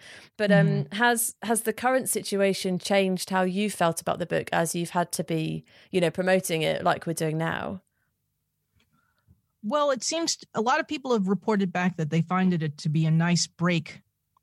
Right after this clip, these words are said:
Speaker 2: from
Speaker 1: Mm.
Speaker 2: thinking about covid, uh, 'cause it's immersive enough that they can just take a departure from life.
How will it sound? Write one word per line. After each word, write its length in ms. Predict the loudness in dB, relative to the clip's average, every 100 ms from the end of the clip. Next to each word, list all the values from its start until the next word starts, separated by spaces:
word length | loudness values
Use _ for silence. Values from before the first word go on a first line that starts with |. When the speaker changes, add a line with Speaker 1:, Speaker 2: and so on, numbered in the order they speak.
| -8 -4
Speaker 2:
from 200 | 2 2
Speaker 1:
Mm. 40 | 2
Speaker 2:
thinking 280 | 2 0 0
about 300 | 0 -2 0
covid, 500 | 0 0 0 -6 -8 -8 -2
uh, 120 | 0
'cause 180 | 2 0
it's 140 | 0
immersive 540 | 0 2 2 0 -2 0
enough 300 | 2 2 0
that 160 | -4 -2
they 100 | 0
can 160 | 2
just 220 | 2 2 2
take 180 | 0
a 180 | 2 0 -2 _
departure 500 | -4 0 0 0 -2
from 240 | 0 2 2
life. 240 | 2 -4